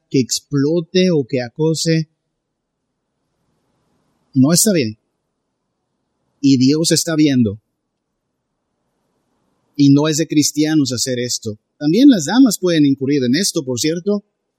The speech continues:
Hermana, usted no puede hacer de la agresión,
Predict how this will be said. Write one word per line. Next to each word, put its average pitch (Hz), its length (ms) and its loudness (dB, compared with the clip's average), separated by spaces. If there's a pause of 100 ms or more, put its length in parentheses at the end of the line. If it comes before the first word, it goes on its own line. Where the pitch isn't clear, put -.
(360)
Hermana, 160 460 0
usted 175 300 -2
no 180 180 0
puede 180 240 -2
hacer 170 340 -2
de 180 120 0
la 165 120 -6
agresión, 160 880 -4